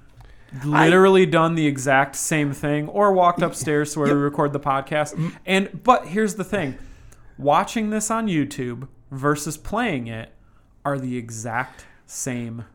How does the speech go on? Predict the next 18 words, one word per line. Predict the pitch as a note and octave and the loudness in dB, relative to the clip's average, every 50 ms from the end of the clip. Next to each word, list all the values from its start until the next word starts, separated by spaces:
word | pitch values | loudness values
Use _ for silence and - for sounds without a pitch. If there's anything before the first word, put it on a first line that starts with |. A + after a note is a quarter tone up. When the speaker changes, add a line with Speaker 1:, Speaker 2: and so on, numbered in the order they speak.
| _ - - | _ -14 -10
Speaker 2:
thing. | - C3+ B2+ | -4 -2 2
Speaker 1:
It | D3+ | 4
is. | D#3 C#3+ B2+ A2+ - - - - - - - - | 4 4 4 2 -2 -10 -16 -20 -20 -20 -10 -2
It, | C3+ C3+ | 0 0
it, | C#3+ C3+ D3 E3+ | 2 2 2 2
it | F3 E3+ | 2 4
was | E3 E3 D3 - | 4 2 2 4
funny | - F3+ D#3+ D3+ | 4 4 4 2
Speaker 2:
Because | C#3 - | 2 4
Speaker 1:
because | G3+ F#3+ - G3 | 4 4 4 4
Speaker 2:
you're | G#3+ | 4
Speaker 1:
when | A3 G#3 | 2 2
we're | G3 | 0
Speaker 2:
only | G3 G3+ | 0 0
allowed | F#3+ F3+ F#3 F#3 G3 G3 | 0 2 2 2 2 2
to | E3+ F3+ | 0 -2
make | F3 F#3+ G#3 G#3 - - - _ _ _ _ _ _ | -2 -2 -2 -4 -6 -12 -20 _ _ _ _ _ _
Speaker 1:
Yep. | - D3 E3+ - - | -2 -2 -2 -2 -6